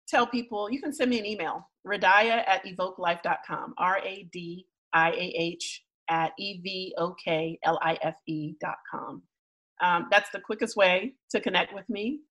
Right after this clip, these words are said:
You can always go to the website, evoke life dot com, and see what we have going on. We're on all social media platforms. We have a great Facebook group, the Evoke Experience. So I go pop in there live and we talk about intention and, uh, on Instagram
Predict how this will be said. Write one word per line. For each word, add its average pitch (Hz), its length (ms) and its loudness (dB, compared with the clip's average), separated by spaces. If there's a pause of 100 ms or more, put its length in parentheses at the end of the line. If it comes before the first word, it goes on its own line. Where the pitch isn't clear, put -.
You 208 120 -4
can 202 120 4
always 196 200 4
go 196 100 0
to - 120 -4
the 190 80 -4
website, 196 480 4
evoke 185 320 0
life 185 260 0
dot 190 260 0
com, 190 360 -4
and 180 120 -8
see 185 140 -8
what 175 120 -4
we 185 100 -6
have 180 240 -4
going 180 260 -2
on. 170 460 0
We're 175 260 -2
on 170 320 2
all 170 140 4
social 175 360 -6
media 170 280 -4
platforms. 170 560 -2
We 170 40 -8
have 165 100 -4
a 160 40 0
great 170 320 -2
Facebook 175 380 -8 (100)
group, 170 240 -4 (440)
the 185 200 -4
Evoke 165 300 2
Experience. 190 840 -4 (220)
So 175 120 2
I 160 80 6
go 165 220 0
pop 180 280 0
in 180 80 -4
there 165 180 0
live 165 360 4
and 165 80 -4
we 160 80 -4
talk 165 240 -6
about 165 240 0
intention 165 640 -4 (140)
and, 185 400 0
uh, 170 340 6 (160)
on 185 140 4
Instagram 170 760 0